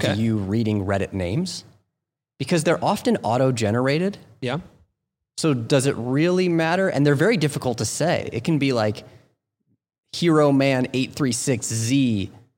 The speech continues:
Speaker 1: Okay.
Speaker 2: underscore, you know?
Speaker 1: Okay. Or Frogman four seven.
Speaker 2: Exactly.
Speaker 1: Seven? What is it? What
Speaker 2: What
Speaker 1: is
Speaker 2: are we
Speaker 1: mine?
Speaker 2: doing
Speaker 1: Frogman?
Speaker 2: reading these Reddit names?
Speaker 1: Well, if I'm on the Reddit, I wanna be acknowledged.
Speaker 2: But I think we should,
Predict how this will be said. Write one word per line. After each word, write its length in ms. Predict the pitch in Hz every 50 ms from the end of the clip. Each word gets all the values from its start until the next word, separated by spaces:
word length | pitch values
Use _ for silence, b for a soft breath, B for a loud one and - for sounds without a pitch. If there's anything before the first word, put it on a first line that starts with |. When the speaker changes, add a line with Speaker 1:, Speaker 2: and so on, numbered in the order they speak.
| _ _ -
Speaker 1:
Okay. 180 | 170 139 - 127
Speaker 2:
underscore, 760 | 147 135 139 131 123 113 - - 135 123 120 117 113 110 110 110 -
you 100 | 160 165
know? 240 | 180 185 185 185 175 170 165 - -
Speaker 1:
Okay. 320 | 151 156 - - 202 208 - - - - _ _ _ _ _ _ _ _ _ _ _ _ _ _
Or 100 | - 143
Frogman 560 | - - - 165 135 135 131 135 131 127 123 110
four 200 | - 135 123 113
seven. 400 | - 127 110 113 110 110 110 - -
Speaker 2:
Exactly. 640 | - 131 131 120 131 147 170 165 - - - - - - _
Speaker 1:
Seven? 320 | - - 127 123 156 160 - -
What 140 | 143 139
is 80 | 165 233
it? 100 | 233 -
What 40 | 143
Speaker 2:
What 80 | 160
Speaker 1:
is 60 | 185 196
Speaker 2:
are 20 |
we 60 | 185 180
Speaker 1:
mine? 60 | 143
Speaker 2:
doing 200 | 143 180 180 147
Speaker 1:
Frogman? 260 | 120 151 147 151 151
Speaker 2:
reading 140 | 147 143 131
these 80 | 113 107
Reddit 240 | 117 131 156 170 -
names? 380 | 113 87 78 - - - - - - _ -
Speaker 1:
Well, 400 | 220 269 240 - - - - - -
if 200 | 214 196 - 147
I'm 400 | 175 208 254 277 285 240 - - -
on 160 | 185 202 208
the 60 | 180
Reddit, 380 | 151 165 190 180 135 110 120 - - - - _ _ _ _ _ _ _ _ _ _ _ _ -
I 120 | 151 196
wanna 180 | 220 220 202 180
be 120 | 165 175
acknowledged. 680 | 156 127 135 139 180 202 151 - - - - - - - - _ _ _ _ _ _ _ -
Speaker 2:
But 100 | 165 185
I 20 | 208
think 140 | 240 226 202
we 80 | 196
should, 260 | 170 185 180 147 -